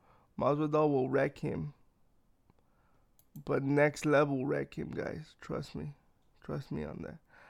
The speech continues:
I'm excited for this fight. I am so excited for this fight. I cannot wait. Cannot wait. I don't know about you guys, but I can't wait. All right, let's move on.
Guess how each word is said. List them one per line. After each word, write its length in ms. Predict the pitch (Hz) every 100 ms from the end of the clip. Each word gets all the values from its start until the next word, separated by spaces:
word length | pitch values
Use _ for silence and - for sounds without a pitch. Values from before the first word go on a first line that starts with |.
| - -
I'm 240 | - 208
excited 560 | 170 - 156 135 139 139
for 100 | -
this 220 | - 156
fight. 260 | - 65 - - - - - - - - -
I 180 | - 180
am 100 | 156
so 200 | - 156
excited 480 | 139 - 151 156 143
for 100 | -
this 140 | 151
fight. 240 | - - - -
I 60 |
cannot 480 | 147 - 180 185 156
wait. 240 | 143 - - _ _ _ _ _ - - - _ -
Cannot 840 | 151 165 165 - 131 135 147 - _
wait. 320 | - 85 87 - _ _ _ _ _ _ _ _ _ _ _ _ -
I 80 | 151
don't 120 | 156
know 100 | 160
about 120 | 151
you 220 | 151 175
guys, 380 | 156 143 143 139
but 240 | 143 - _ _ _ _ _ _ -
I 140 | 151
can't 340 | 151 156 - -
wait. 160 | - _ _ _ _ _ _ _ _ _ _ _
All 80 | 143
right, 180 | 127 -
let's 220 | - 147
move 200 | 156 151
on. 200 | - 151